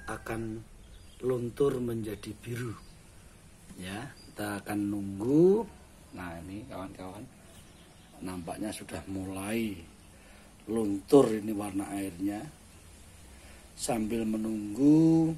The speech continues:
kita perlu menginformasikan bahwa teh bunga telang ini sangat bagus untuk kesehatan, terutama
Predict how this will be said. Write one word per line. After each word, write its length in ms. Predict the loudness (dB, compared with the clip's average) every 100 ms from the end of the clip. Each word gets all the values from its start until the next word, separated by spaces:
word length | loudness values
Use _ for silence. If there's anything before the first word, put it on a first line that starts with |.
| -8 -20 -20 -20 -20 -20 -20 -20 -20 -20 -20 -20 -20 -20 -20 -20 -20 -10
kita 320 | -4 2 2
perlu 240 | 2 0 0
menginformasikan 1040 | -2 -4 -6 -6 -6 -4 -6 -6 -4 -4
bahwa 640 | -4 -4 -6 -6 -6 -8 -10 -16 -20 -20 -20 -20 -20 -20 -20 -4 0
teh 80 | 0 0
bunga 320 | -8 -6 -6 -4
telang 400 | -2 0 0 -2
ini 320 | -4 -4 -10 -16 -20 -20 -20 -16
sangat 400 | -8 -4 -4 -6 -6
bagus 560 | -6 -6 -8 -4 -4 -2 -6
untuk 320 | -6 -8 -6
kesehatan, 720 | -4 -4 -6 -8 -8 -8 -10 -16 -20 -20 -20 -20 -20 -20 -20 -10
terutama 480 | -6 2 2 4